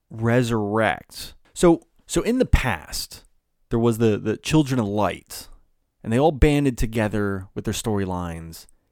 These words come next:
and sealed away the Dark Emperor, broke this rune apart that would prevent him from coming back.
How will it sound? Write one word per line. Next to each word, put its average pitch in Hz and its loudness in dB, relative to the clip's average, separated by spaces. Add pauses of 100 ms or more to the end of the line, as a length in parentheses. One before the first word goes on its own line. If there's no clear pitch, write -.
(120)
and 101 -8
sealed 196 4
away 107 0 (400)
the 95 -4
Dark 95 -2
Emperor, 85 -8 (400)
broke 127 2
this 123 0
rune 117 2
apart 87 -4 (340)
that - -6
would 95 -6 (180)
prevent 107 -2
him 101 -4
from 92 -6
coming 95 -6
back. - -10